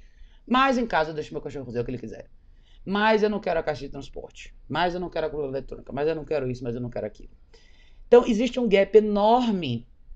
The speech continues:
entre expectativa e realidade quando a gente fala da, do termo mudança. Todos nós que trabalhamos nessa categoria sabemos, a gente usa mu-, todo mundo conversa muito sobre isso, que é sem a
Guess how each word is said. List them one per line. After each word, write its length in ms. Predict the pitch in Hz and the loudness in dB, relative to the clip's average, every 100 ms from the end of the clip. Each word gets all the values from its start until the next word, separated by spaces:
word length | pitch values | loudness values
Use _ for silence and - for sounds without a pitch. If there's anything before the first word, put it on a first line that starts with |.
| - | -12
entre 260 | 147 143 147 | -10 -6 -6
expectativa 1000 | - 143 131 131 123 - 101 90 127 151 - - - - - - - - | -2 -2 -2 -6 -8 -10 -10 -6 -6 -6 -20 -20 -20 -20 -20 -20 -20 -8
e 160 | 180 | -6
realidade 760 | 156 165 143 123 120 143 147 117 | -2 -2 -2 0 2 2 2 -2
quando 280 | - 175 180 | -6 -2 -2
a 60 | |
gente 180 | 170 170 | -2 -6
fala 260 | - 147 147 | -4 0 0
da, 200 | 147 151 | 0 -2
do 420 | 147 139 170 220 | -4 -6 -6 -6
termo 460 | - 151 165 156 139 | -4 -4 -4 -6 -16
mudança. 640 | 131 123 110 117 - - - - - - - - - - - - - | -12 -8 -8 -8 -12 -16 -18 -20 -20 -20 -20 -20 -20 -20 -20 -20 -4
Todos 320 | 170 180 165 | -2 0 -4
nós 360 | 143 123 147 - | -2 0 -2 -2
que 60 | |
trabalhamos 440 | 143 117 120 110 113 | -4 -2 -2 -4 -6
nessa 220 | 120 - | -8 -8
categoria 500 | 127 120 113 104 120 | -8 -6 -6 -4 -6
sabemos, 840 | - 147 135 123 123 131 135 - - | -4 -8 -6 -4 -2 -4 -6 -14 -8
a 80 | |
gente 220 | 120 127 151 | -6 -6 -6
usa 340 | 160 190 165 | -6 -2 -2
mu-, 200 | 139 156 | -2 2
todo 200 | 214 220 | 8 8
mundo 320 | 185 147 139 | 6 -4 -8
conversa 280 | 131 127 127 | -6 -8 -6
muito 180 | 127 120 | -10 -8
sobre 280 | 123 107 - | -8 -10 -12
isso, 180 | - - | -20 -14
que 120 | 104 | -12
é 40 | |
sem 240 | 95 127 | -10 -4
a 80 | 123 | -4